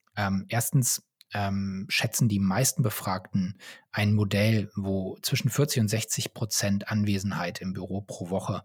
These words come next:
ähm, bei Büromitarbeitenden, ähm, künftig wohl so das, das Modell der Wahl ist. Sprich, das sind so die zwei bis drei Tage, die sprichwörtlichen, die sich jetzt tatsächlich auch relativ durchzusetzen scheinen,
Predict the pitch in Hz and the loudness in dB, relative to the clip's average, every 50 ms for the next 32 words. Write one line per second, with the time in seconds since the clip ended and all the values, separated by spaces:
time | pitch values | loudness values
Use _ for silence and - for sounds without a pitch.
0 | - - - - - - - _ _ 107 104 98 92 92 95 - 104 101 104 104 | -12 -18 -20 -20 -20 -20 -20 _ _ -4 -2 -2 -2 -2 -2 0 2 2 2 2
1 | - 117 113 104 - - 110 120 143 185 208 - _ _ 110 117 135 - - - | 2 2 2 2 2 2 4 4 4 2 0 -4 _ _ 0 0 0 0 -2 -4
2 | - 120 120 120 113 110 117 143 - - 135 127 139 139 147 175 202 196 - _ | -2 -2 0 0 0 0 -2 0 2 2 4 4 6 6 6 4 4 2 -4 _
3 | _ _ - - _ _ - 107 104 101 101 101 101 101 104 120 - _ - 131 | _ _ -20 -20 _ _ -2 0 2 2 2 2 2 0 -2 -4 -6 _ 4 4
4 | 135 127 - - 131 117 - - 117 117 117 113 113 110 101 101 101 - - - | 4 4 2 0 0 0 0 0 2 4 4 4 2 2 2 2 0 0 -4 -6
5 | - - - - - - _ _ - - - 120 113 101 110 101 104 104 104 104 | -12 -20 -20 -20 -20 -20 _ _ -2 0 2 2 4 4 4 4 4 4 2 0
6 | - _ _ - 98 87 107 120 143 147 143 139 135 - - - - 120 107 - | -4 _ _ 0 2 4 4 4 6 6 4 4 2 0 -4 0 0 0 0 0
7 | - 107 - - - - 110 98 95 - - - - 92 95 98 98 107 - _ | -2 -4 -4 -4 -4 -4 -4 -4 -2 -4 -4 -2 0 0 0 0 -2 -4 -6 _
8 | _ - 104 - - - 170 170 170 - - - 165 170 175 180 180 - - - | _ -6 -4 -4 -4 -4 -4 -4 -4 -6 -6 -6 -6 -4 -6 -6 -8 -8 -8 -8
9 | - - 117 - - - - - - - - - - 101 - - - - - - | -6 -6 -8 -8 -6 -6 -8 -8 -8 -10 -10 -8 -8 -8 -10 -12 -18 -20 -20 -20
10 | _ - - 117 123 123 - - 120 110 104 - - - 120 110 - - 104 - | _ 0 4 4 4 4 4 2 0 0 0 -2 -2 -2 -2 -2 -2 -4 -2 -2
11 | 135 107 - - - 101 101 - - _ _ _ - _ _ _ _ - 117 98 | -4 -4 -4 -4 -4 -4 -4 -4 -8 _ _ _ -20 _ _ _ _ -2 0 2
12 | 98 107 113 107 - - - - 98 95 95 - - - - _ _ _ _ _ | 4 2 2 2 0 -2 -2 -2 -2 -2 -2 -6 -8 -10 -14 _ _ _ _ _
13 | _ _ _ _ _ _ _ - - 120 120 120 117 - - - - 123 101 90 | _ _ _ _ _ _ _ 0 4 4 4 4 4 0 -4 -4 -2 -2 0 0
14 | 82 - - - - - - - - 87 80 78 76 71 - - | -2 -2 -2 -4 -4 -2 -4 -2 -2 -4 -4 -4 -6 -8 -10 -16